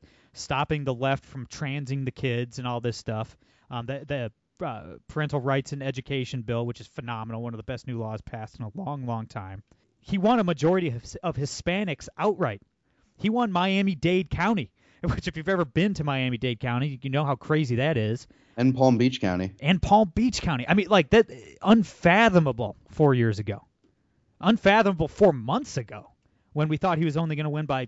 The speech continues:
Speaker 1: five or six points, and we would have been happy with that. So I just have to say he's the leader of the movement, man, and he needs to be the nominee in twenty twenty-four.
Speaker 2: Yeah, I mean, Florida is, is,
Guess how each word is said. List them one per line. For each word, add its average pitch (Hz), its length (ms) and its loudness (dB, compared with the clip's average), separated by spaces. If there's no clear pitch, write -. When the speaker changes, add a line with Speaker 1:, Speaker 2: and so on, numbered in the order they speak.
Speaker 1:
five 165 400 -4
or 151 60 -4
six - 280 -10
points, 117 280 -6
and 139 80 -8
we 156 80 -6
would 175 140 -4
have 143 80 -6
been 143 100 -6
happy 147 320 -8
with 117 160 -6
that. 151 320 -8
So 143 160 0
I 135 120 -2
just 226 120 -4
have 165 120 0
to - 40 -16
say 151 160 -2
he's 165 180 -4
the 156 100 -2
leader 143 260 -2
of 117 60 -4
the 110 60 -8
movement, 123 440 -6
man, 117 220 -10
and 113 100 -10
he 156 100 -6
needs 131 360 -8
to 147 60 -10
be 123 120 -6
the 117 80 -6
nominee 110 400 -8
in 101 60 -12
twenty 104 240 -12
twenty-four. - 520 -16
Speaker 2:
Yeah, 147 200 8
I 123 60 6
mean, 127 160 2
Florida 139 360 6
is, 127 220 -2
is, 117 160 0